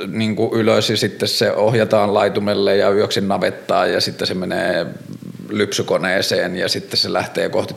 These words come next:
teurastamoa ja korvatäkistä luetaan, että mansikki meni ja niin edelleen. Että me kasvettiin niin kauas siitä maailmasta, jossa me tiedettiin eläimet nimeltä ja tietyllä tavalla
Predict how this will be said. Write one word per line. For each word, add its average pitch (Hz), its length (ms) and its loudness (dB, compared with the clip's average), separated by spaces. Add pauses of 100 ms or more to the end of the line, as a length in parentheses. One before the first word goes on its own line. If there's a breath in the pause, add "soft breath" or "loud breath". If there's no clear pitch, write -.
teurastamoa 90 680 -2
ja 90 120 0
korvatäkistä 90 720 -2
luetaan, 87 520 -2
että 85 380 -4
mansikki 92 520 -4
meni 85 280 -4
ja 85 80 0
niin 92 200 0
edelleen. 90 360 0
Että - 160 -4
me 104 180 2 (460 loud breath)
kasvettiin 127 560 2
niin 139 200 4
kauas 127 420 6
siitä 101 240 0
maailmasta, 98 500 2
jossa 95 200 -2
me 92 100 -2
tiedettiin 95 520 -2
eläimet 90 680 0
nimeltä 90 460 0
ja 82 140 0
tietyllä 87 360 -4
tavalla 82 440 -2